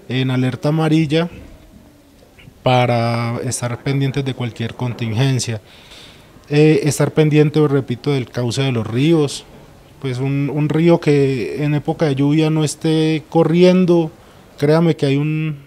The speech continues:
está tapado en algún lado y nos puede producir una avenida torrencial o una avalancha. Se invita a la comunidad básicamente a que no arroje basuras, que los colchones, el colchoncito malo, paguen, pues, la botada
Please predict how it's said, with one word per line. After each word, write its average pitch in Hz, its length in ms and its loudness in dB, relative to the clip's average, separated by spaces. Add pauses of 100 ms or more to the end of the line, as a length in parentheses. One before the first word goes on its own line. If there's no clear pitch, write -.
(420)
está 123 260 -4
tapado 156 360 0
en 156 60 0
algún 139 320 0
lado 170 160 2
y - 20 4
nos 156 160 0
puede 139 200 -4
producir 131 420 -2
una 147 100 -2
avenida 139 320 -2
torrencial 135 640 0
o 135 40 4
una 131 180 0
avalancha. 170 520 2 (260)
Se 165 220 -2
invita 165 360 2
a - 20 6
la 185 100 6
comunidad 156 540 2
básicamente 156 640 2
a 160 40 0
que - 140 0
no 143 320 4
arroje 147 380 4
basuras, 147 680 2
que 131 260 0
los 127 200 -4
colchones, 135 420 0
el 139 140 0
colchoncito 127 580 -2
malo, 139 280 0
paguen, 135 300 -2
pues, 135 200 -6
la 135 100 -2
botada 123 540 -4